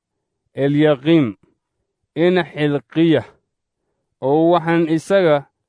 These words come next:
hubin doonaa shulugaaga, oo waxaan ku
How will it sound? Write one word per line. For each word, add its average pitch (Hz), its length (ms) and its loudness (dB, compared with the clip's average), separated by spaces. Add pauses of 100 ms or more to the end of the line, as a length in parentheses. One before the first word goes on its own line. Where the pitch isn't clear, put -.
(580)
hubin 180 440 0 (180)
doonaa 143 480 0 (880)
shulugaaga, 175 840 2 (840)
oo 143 300 2
waxaan 165 380 0 (600)
ku 202 60 0